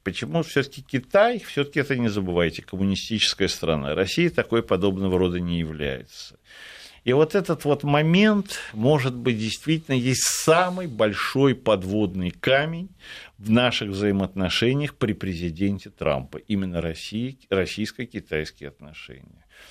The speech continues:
В перспективе и реально. Может быть, это действительно будет, ну, вот главным фактором, который будет сегодня как-то определять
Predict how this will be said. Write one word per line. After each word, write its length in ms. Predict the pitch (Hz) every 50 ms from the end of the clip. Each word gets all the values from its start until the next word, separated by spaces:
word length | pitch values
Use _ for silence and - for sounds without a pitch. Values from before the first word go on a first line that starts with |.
| - _
В 60 | _
перспективе 840 | - 120 113 - - - - 101 - - - - 135 143 147 147 160
и 240 | 160 - 110 113 117
реально. 600 | 120 117 104 95 90 85 82 80 80 82 80 87 -
Может 500 | 117 113 117 123 131 139 139 131 151 147
быть, 260 | 151 151 143 - -
это 200 | 107 98 - 110
действительно 560 | 101 95 95 - - - 120 117 - - 113 98
будет, 400 | 85 92 104 110 95 104 98 - - - - - - - - - _ -
ну, 240 | 98 101 113 120
вот 280 | 117 107 113 110 - -
главным 760 | - 110 101 117 120 143 135 120 110 87 85 90 87 80 78
фактором, 680 | - - - - 143 151 - - - - 113 101 87 80
который 420 | - 92 82 - 104 98 98 95
будет 320 | 90 95 107 101 95 95 -
сегодня 540 | - - - 90 95 104 101 82 - 87 85
как-то 380 | - - 92 - - - 92
определять 760 | 82 82 - 104 104 95 90 101 104 113 139 156 160 156 -